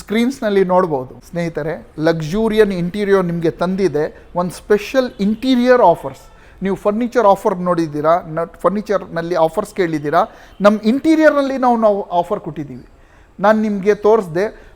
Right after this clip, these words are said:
ಒಂದು ಸೋಫಾ, ಒಂದು ಡೈನಿಂಗ್ ಸೆಟ್, ಒಂದು ಮಂಚ, ಟ್ರಯೋ ಕಾಂಬೋ ಆಫರ್. ನಿಮಗೆ ಐದು ಲಕ್ಷ, ಐದು ಲಕ್ಷ ಪ್ರೈಸ್‌ದು ನೀವು ಇಂಟೀರಿಯರ್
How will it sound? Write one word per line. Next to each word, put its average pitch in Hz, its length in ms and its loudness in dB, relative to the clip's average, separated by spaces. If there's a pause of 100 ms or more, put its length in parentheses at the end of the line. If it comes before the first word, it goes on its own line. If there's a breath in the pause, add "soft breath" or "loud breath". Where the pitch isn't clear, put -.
(160)
ಒಂದು 226 200 0 (180)
ಸೋಫಾ, 262 380 6 (160)
ಒಂದು 202 180 2 (140)
ಡೈನಿಂಗ್ 226 360 2
ಸೆಟ್, 220 160 0 (100)
ಒಂದು 196 220 -2
ಮಂಚ, 220 240 2 (1080 soft breath)
ಟ್ರಯೋ 254 240 10 (120)
ಕಾಂಬೋ 226 280 6 (120)
ಆಫರ್. 196 280 2 (640 soft breath)
ನಿಮಗೆ 254 400 4 (640 loud breath)
ಐದು 294 180 4 (100)
ಲಕ್ಷ, - 260 -2 (680)
ಐದು 240 140 -2 (100)
ಲಕ್ಷ - 260 -4 (300)
ಪ್ರೈಸ್‌ದು 190 540 2 (380 loud breath)
ನೀವು 208 140 0 (120)
ಇಂಟೀರಿಯರ್ 247 460 0